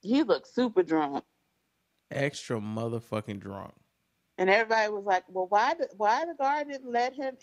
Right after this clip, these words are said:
Speaker 1: in?" You know, and it's not like they didn't know him. I was like,
Speaker 2: 'Cause that nigga
Speaker 1: "Mm."
Speaker 2: was drunk.
Speaker 1: And I said, "Plus, he was doing his job." <laughs> I mean, like,
Speaker 2: Right. Okay, so this video tripped me out. Like,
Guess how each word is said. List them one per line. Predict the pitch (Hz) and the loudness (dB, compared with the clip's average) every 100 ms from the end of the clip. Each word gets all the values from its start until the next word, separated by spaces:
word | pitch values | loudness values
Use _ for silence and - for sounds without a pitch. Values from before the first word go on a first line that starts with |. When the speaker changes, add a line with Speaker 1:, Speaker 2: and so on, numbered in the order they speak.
| 208 | -12
Speaker 1:
in?" | 240 247 208 180 | -10 -8 -8 -10
You | 127 233 | -12 -4
know, | 220 185 170 170 214 _ _ _ _ _ _ _ - | 0 2 2 -2 -6 _ _ _ _ _ _ _ 0
and | 208 214 | 2 2
it's | 208 214 | 0 2
not | 226 | 2
like | 226 214 | 2 0
they | 208 202 | 2 0
didn't | 208 196 | 0 0
know | 175 185 240 | 2 2 2
him. | 214 170 165 | 0 0 0
I | 202 240 | 0 0
was | 233 | 2
like, | 180 180 311 | 2 2 0
Speaker 2:
'Cause | 359 233 | 0 2
that | 247 | 2
nigga | 262 | 2
Speaker 1:
"Mm." | 247 | 2
Speaker 2:
was | 226 180 | 2 0
drunk. | 156 196 302 226 110 - _ _ _ _ _ _ - | 2 4 4 2 -2 -10 _ _ _ _ _ _ 0
Speaker 1:
And | 214 | 4
I | 269 | 4
said, | 302 247 | 4 2
"Plus, | - 277 | 2 2
he | 320 262 | 2 -2
was | |
doing | 208 226 226 | 0 0 0
his | 226 | -4
job." | - 170 151 151 202 269 | 0 2 2 2 -2 -4
<laughs> | _ | _
I | 226 | 2
mean, | 269 320 539 587 - | 4 2 0 -2 2
like, | 311 - - - _ _ - | 2 2 0 -4 _ _ -2
Speaker 2:
Right. | 120 113 101 - - _ _ _ _ _ _ _ _ | 2 2 -2 -8 -18 _ _ _ _ _ _ _ _
Okay, | 151 131 110 | -2 0 0
so | 107 131 | -2 0
this | 143 175 | 2 2
video | 156 143 135 | 2 2 2
tripped | - 120 | 2 -2
me | 113 107 | 0 0
out. | 98 92 - _ _ _ | -2 -6 -12 _ _ _
Like, | 110 107 101 | -4 -4 -6